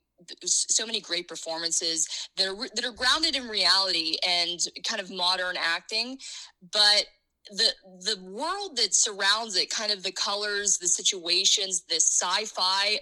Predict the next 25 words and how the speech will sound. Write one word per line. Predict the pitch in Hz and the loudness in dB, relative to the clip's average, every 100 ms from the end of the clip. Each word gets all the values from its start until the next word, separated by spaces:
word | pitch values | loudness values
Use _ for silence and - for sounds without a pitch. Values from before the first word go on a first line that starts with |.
| 180 | -4
that | 190 | -6
my | 190 190 | -2 -2
director | 190 180 160 - 202 | -2 -4 -4 -4 -4
made | 196 180 | -2 0
up, | 156 175 - - _ | 0 0 -2 -16 _
but | - 180 - - | -4 -4 -4 -4
it | 190 | 0
so | - - 185 | 2 2 0
creepily | - 185 185 185 185 | -4 -8 -8 -4 0
is | 170 | 0
coming | - 170 175 175 | -2 -4 -2 -2
to | 175 | -2
life | 151 151 185 | -4 -2 -2
in | 180 | -6
the | 156 | -8
real | 156 160 156 | -6 -8 -6
world. | 151 151 190 208 - - - | -6 -4 -4 -6 -10 -10 -12
Oh, | 208 202 | -6 0
I | 175 | 0
can | - | 0
tell | 185 | -2
you | 180 | 0
guys | 180 170 | 0 -2
about | 156 156 | -2 -4
that. | 170 170 294 | 2 2 2